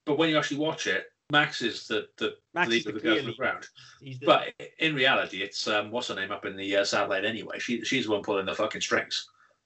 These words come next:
Speaker 1: You know, she's the one watching and knows what's going on. No other fucker does.
Speaker 2: Yeah, I mean, Crystal, isn't it? Is
Speaker 1: Crystal,
Speaker 2: it,
Speaker 1: Crystal
Speaker 2: which
Speaker 1: Kane, isn't it?
Speaker 2: I mean, shall we get into that now? Because
Speaker 1: Yeah, let's just jump in straight away.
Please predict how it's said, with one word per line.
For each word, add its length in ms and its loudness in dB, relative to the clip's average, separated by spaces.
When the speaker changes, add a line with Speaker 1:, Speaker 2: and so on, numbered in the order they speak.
Speaker 1:
You 80 -2
know, 100 0
she's 200 6
the 60 2
one 120 2
watching 300 4
and 80 0
knows 180 4
what's 120 -4
going 260 4
on. 160 2
No 120 2
other 160 2
fucker 280 -2
does. 380 4
Speaker 2:
Yeah, 680 8
I 160 4
mean, 440 4
Crystal, 500 0
isn't 180 -4
it? 280 -6
Is 160 -4
Speaker 1:
Crystal, 340 2
Speaker 2:
it, 40 -4
Speaker 1:
Crystal 220 -4
Speaker 2:
which 80 0
Speaker 1:
Kane, 180 2
isn't 120 -12
it? 100 -10
Speaker 2:
I 80 2
mean, 180 -2
shall 240 4
we 140 6
get 240 6
into 240 2
that 280 2
now? 500 0
Because 680 0
Speaker 1:
Yeah, 200 10
let's 180 6
just 140 -8
jump 200 0
in 100 -2
straight 240 -4
away. 300 0